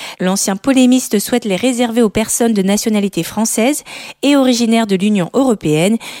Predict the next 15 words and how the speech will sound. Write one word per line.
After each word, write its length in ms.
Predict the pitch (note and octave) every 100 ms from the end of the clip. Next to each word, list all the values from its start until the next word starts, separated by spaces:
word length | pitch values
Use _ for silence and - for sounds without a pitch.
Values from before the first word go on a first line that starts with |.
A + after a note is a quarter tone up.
| -
Il 140 | G3+
estime 280 | F3 - B3+
que 60 | A#3+
cette 200 | G#3+ F#3
mesure 260 | F3 A#3+
permettrait 460 | A#3+ G3 E3+ - A3
vingt 220 | G#3 B3
milliards 360 | B3 F#3 A3 G#3+
d'euros 260 | F3+ G#3+
d'économies 640 | G#3+ F3+ - F#3 D#3 F#3 B3+ - - -
pour 120 | - C#4+
les 220 | C4+ F3+
âgés. 460 | E3+ E3+ G#3+ C4 -
Il 160 | B3 A#3
entend 340 | G3+ G3+ G#3